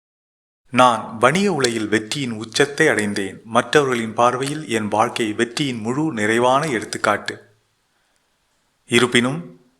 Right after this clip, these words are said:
வேலையை தவிர மகிழ்ச்சி என்பது எனக்கு சிறிதளவே கிட்டியது. இறுதியில், செல்வம் என்பது எனக்கு பழக்கப்பட்ட வாழ்க்கையின் ஒரு உண்மை மட்டுமே." இந்த நேரத்தில்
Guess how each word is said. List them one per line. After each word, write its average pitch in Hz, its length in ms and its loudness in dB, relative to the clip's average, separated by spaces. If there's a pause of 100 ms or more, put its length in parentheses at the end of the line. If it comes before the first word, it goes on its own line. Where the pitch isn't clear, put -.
(100)
வேலையை 160 480 4
தவிர 117 300 2 (260)
மகிழ்ச்சி 143 540 -4
என்பது 117 380 2
எனக்கு 110 320 -2
சிறிதளவே 143 640 2
கிட்டியது. 107 500 -2 (220)
இறுதியில், 120 520 0 (160)
செல்வம் 156 480 2
என்பது 117 360 -2
எனக்கு 107 320 -2
பழக்கப்பட்ட 131 680 2
வாழ்க்கையின் 110 480 0
ஒரு 104 180 -4
உண்மை 117 300 -4
மட்டுமே." 104 460 -4 (1000)
இந்த 127 260 2
நேரத்தில் 127 560 0